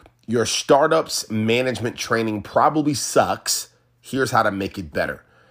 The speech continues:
And it was published by First Round, uh, Review. And what they were talking about that I wanna partic-, particularly talk about right now is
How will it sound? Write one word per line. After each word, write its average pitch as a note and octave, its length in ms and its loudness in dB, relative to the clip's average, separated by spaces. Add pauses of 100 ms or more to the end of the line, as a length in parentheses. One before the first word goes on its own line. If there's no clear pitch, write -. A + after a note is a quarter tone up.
(140)
And F2 100 -8
it G#2+ 60 0
was G#2 140 -2
published C#3 420 0
by G#2+ 300 4
First B2 340 0
Round, G#2+ 480 2
uh, G2 220 2
Review. F#2 560 -6 (580)
And B2+ 180 0
what C3 120 -2
they D3+ 80 0
were C3 120 -2
talking A#3 400 2
about A#2 480 0
that G#2 140 0
I A#2 100 4
wanna C#3 200 0
partic-, G#2 360 -8
particularly G2+ 380 -2
talk G2+ 200 -2
about F#2 200 0
right F#2+ 180 0
now G#2+ 360 2
is F#2 340 -6